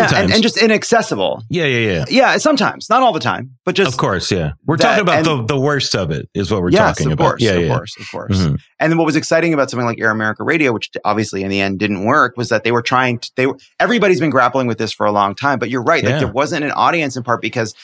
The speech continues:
Speaker 1: there wasn't a villain. The mainstream media was such a great villain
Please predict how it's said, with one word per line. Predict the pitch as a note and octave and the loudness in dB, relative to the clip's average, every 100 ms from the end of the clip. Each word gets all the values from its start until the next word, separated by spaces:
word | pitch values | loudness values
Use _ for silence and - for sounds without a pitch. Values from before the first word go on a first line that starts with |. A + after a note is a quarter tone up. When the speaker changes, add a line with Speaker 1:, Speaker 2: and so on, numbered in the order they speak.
| - | -12
Speaker 1:
there | A2+ | -6
wasn't | G#2 C3+ C3 | 0 2 2
a | A2 | 0
villain. | F#2+ B2+ A#2 G2 | 0 2 0 -2
The | |
mainstream | G#2 A#2+ D3+ - C3 G#2+ | -2 -2 -2 -2 -2 0
media | B2 G#2+ F#2+ | 2 2 0
was | F#2+ | -2
such | A#2+ | -6
a | A2 | -6
great | - A#2+ G2+ | -2 -2 -4
villain | F#2 G#2+ C3 G#2 C2 - | -2 2 2 2 -4 -14